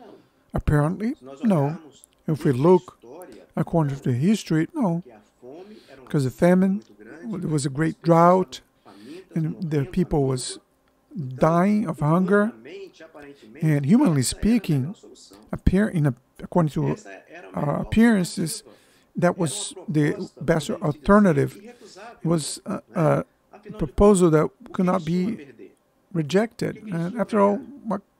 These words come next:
could they, what could they lose? Where could they go? Remaining in this struggle, they're going to Egypt buying stuff, and, and look, it was a great distance.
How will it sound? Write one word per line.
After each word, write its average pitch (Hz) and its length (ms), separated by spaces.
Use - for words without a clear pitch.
could 208 200
they, 190 240
what 180 280
could - 140
they 185 100
lose? 180 580
Where 202 200
could - 220
they 175 80
go? 160 360
Remaining 175 680
in 143 140
this 135 340
struggle, 180 640
they're 175 300
going 165 300
to 170 200
Egypt 180 440
buying 170 360
stuff, 202 400
and, 151 260
and 156 240
look, 175 260
it 165 160
was 151 320
a - 80
great 156 400
distance. 180 760